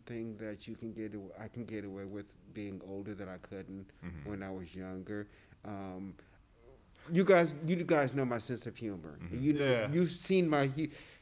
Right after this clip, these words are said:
Speaker 1: how I am here. You see this at the store.
Speaker 2: Mm-hmm.
Speaker 1: When I was younger, I wouldn't have been able to get away with being like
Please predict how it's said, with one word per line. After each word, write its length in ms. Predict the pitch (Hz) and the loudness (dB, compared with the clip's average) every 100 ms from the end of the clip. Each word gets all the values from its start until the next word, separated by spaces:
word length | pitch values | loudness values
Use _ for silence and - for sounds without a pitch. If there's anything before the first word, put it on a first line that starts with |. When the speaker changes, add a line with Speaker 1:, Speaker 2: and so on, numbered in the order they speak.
| - - | -20 -14
Speaker 1:
how 220 | 107 156 151 | 0 4 8
I 100 | 151 | 8
am 180 | 147 135 | 8 6
here. 160 | 147 | 4
You 180 | 143 151 | 4 4
see 460 | 143 160 165 156 147 | 2 0 0 2 -2
this 420 | 110 107 156 143 - | -4 2 4 4 0
at 180 | 143 131 | -2 -2
the 80 | - | -2
store. 420 | 110 - 135 113 98 | -6 -4 -2 0 -2
Speaker 2:
Mm-hmm. 880 | 73 73 - _ - - - - 135 | -6 -12 -18 _ -20 -20 -20 -10 -4
Speaker 1:
When 180 | 127 | -2
I 40 | 131 | 0
was 220 | 131 117 | -2 -2
younger, 320 | 131 131 127 120 | -2 0 -2 -2
I 60 | |
wouldn't 240 | 120 117 113 | -4 -4 -4
have 120 | 101 | -4
been 160 | 113 | -4
able 180 | 110 101 | -4 -4
to 80 | 98 | -6
get 180 | 98 101 | -6 -6
away 200 | 92 98 | -4 -6
with 260 | 85 85 - | -8 -12 -12
being 300 | 90 85 80 | -10 -10 -12
like 160 | 80 | -16